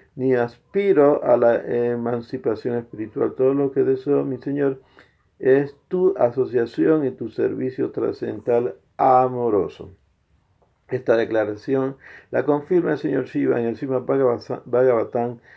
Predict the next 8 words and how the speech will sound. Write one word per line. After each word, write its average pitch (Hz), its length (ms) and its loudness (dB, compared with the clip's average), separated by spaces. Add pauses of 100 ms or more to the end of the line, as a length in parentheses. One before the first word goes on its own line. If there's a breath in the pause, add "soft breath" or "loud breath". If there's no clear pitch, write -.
(120 loud breath)
sexto 143 500 0
canto, 120 640 -2
capítulo 113 600 -4
diecisiete, 107 1200 -4
verso 113 400 -4
veintiocho, 127 880 -2 (420 soft breath)
en 117 340 -4
donde 113 680 -2